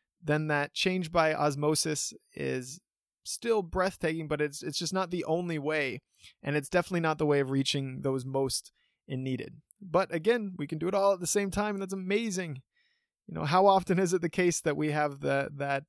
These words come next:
uh, you know, the luxury of not having to choose between things, even though I think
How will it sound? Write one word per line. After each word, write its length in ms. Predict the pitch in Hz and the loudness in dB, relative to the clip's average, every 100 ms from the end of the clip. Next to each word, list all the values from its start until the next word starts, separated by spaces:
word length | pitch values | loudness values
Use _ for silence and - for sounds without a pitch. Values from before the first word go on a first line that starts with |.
| - | -10
uh, 240 | 160 147 151 _ | -10 -10 -12 _
you 80 | 214 | -14
know, 200 | - 156 - _ _ | -12 -14 -16 _ _
the 80 | - | -10
luxury 480 | 151 170 170 160 160 | -2 -2 0 -2 -2
of 120 | 139 | -2
not 280 | 143 156 147 | -2 -2 0
having 220 | 156 156 | -2 -2
to 80 | 147 | -4
choose 340 | - 180 165 | -4 -4 -4
between 380 | 143 139 135 127 | -4 -6 -6 -8
things, 220 | 123 123 | -10 -8
even 140 | 143 175 | -6 -4
though 100 | 180 | -2
I 80 | 165 | -2
think 200 | 190 | -4